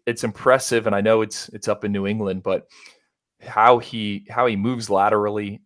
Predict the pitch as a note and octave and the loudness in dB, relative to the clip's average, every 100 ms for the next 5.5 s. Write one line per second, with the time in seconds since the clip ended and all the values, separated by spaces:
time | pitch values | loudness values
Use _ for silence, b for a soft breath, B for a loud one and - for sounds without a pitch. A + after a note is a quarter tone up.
0 | _ - G#2+ A2 A2 G#2 G#2 G#2+ - A2 | _ -8 -2 -2 -4 -8 -8 -6 -2 -4
1 | - G2 - G#2 G#2 G2 G#2 - F#2 - | -4 -14 -8 -2 -2 -4 -10 -8 -6 -4
2 | G2 G2 F2+ F#2+ G2+ G2+ G2+ - G2+ F#2 | -6 -6 -2 0 0 0 -4 -8 -6 -6
3 | F#2+ F#2 G2 G2 - G#2 G2 F#2+ - G2 | -4 -4 -4 -4 -6 -6 -2 -4 -4 -8
4 | F#2+ F#2 F#2+ - G2 - F#2+ G2 G2 F#2+ | -6 -4 -6 -4 -4 -4 -4 -4 -4 -4
5 | G2 G2 F#2+ F#2 | -2 -4 -4 -8